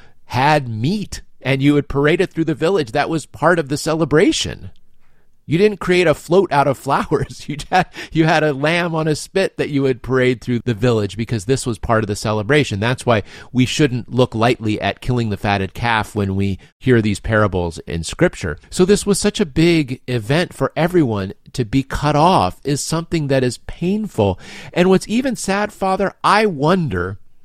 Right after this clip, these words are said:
if so much of the pain we see in our own society is the fact that we never have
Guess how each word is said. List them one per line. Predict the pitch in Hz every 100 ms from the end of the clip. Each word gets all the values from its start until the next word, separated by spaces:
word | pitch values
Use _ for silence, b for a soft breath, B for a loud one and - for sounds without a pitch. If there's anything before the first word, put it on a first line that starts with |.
| B B -
if | 175 -
so | - 185 190
much | 190 175
of | 135
the | 110
pain | - 143 165 147
we | 139
see | 123 156 156
in | - 131
our | 120 123
own | 139 147 139
society | - 117 156 156 135 123
is | 127
the | 113
fact | - 127 120 -
that |
we | 117 113
never | 98 95 107 151 139 104 87
have | - 95 80 73 76